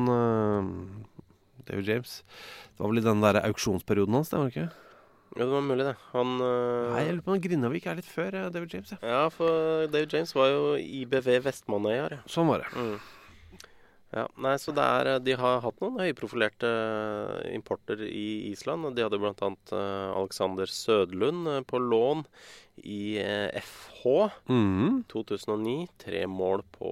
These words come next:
Speaker 2: eh, atten kamper der.
Speaker 1: Og så er det jo
Speaker 2: Eh,
Speaker 1: veldig mange dansker da, eh, som reiser til, til Island.
Speaker 2: Ja.
Speaker 1: Eh, naturlig nok. Eh, en og annen franskmann er det også, men jeg synes det er litt ålreit, eh, for de av dere som husker, ehm,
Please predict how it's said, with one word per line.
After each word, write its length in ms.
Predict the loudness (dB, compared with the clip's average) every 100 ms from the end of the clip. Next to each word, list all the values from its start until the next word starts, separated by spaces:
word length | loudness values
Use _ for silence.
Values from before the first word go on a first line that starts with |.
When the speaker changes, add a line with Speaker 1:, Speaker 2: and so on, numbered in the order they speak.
| -2 -2 -4
Speaker 2:
eh, 300 | -4 -6 -6
atten 220 | -8 -12
kamper 340 | -8 -8 -6 -4
der. 320 | -2 0 0 -2 -18 -18 -18 -20 -8
Speaker 1:
Og 60 | 2
så 100 | 8
er 80 | 10
det 60 | 10
jo 80 | 6
Speaker 2:
Eh, 100 | 6
Speaker 1:
veldig 340 | 6 6 4 6
mange 200 | 6 8
dansker 420 | 6 6 2 4
da, 120 | 4 4
eh, 200 | 2 2
som 180 | 4 4
reiser 320 | 4 2 -6
til, 380 | 0 2 2 2
til 140 | 0 -2
Island. 300 | -2 -4 -6 -2
Speaker 2:
Ja. 120 | 0 0 _ _ -10
Speaker 1:
Eh, 640 | -6 -6 -6 -8 -10 -12 -14 -16 -18 -14 -4
naturlig 480 | -4 -4 -4 0 0
nok. 280 | 0 -6 -18 -18 _ -20 -20 -20 -20 -20 _ -6
Eh, 240 | -2 -2 0
en 180 | 2
og 80 | 2
annen 180 | 2 0
franskmann 560 | -4 -4 -2 0 0 0
er 360 | -2 -2 -2
det 400 | -2 -2 -2 -4
også, 260 | -6 -4 -2
men 200 | 0 0
jeg 100 | 0
synes 320 | -2 -4 -4 2
det 100 | 4
er 140 | 6
litt 140 | 4 2
ålreit, 360 | 2 2 0
eh, 180 | 2 2
for 100 | 0
de 100 | 2 2
av 80 | 2
dere 100 | 0
som 140 | -2
husker, 340 | -4 -4 -4
ehm, 480 | 0 2 2 0 -2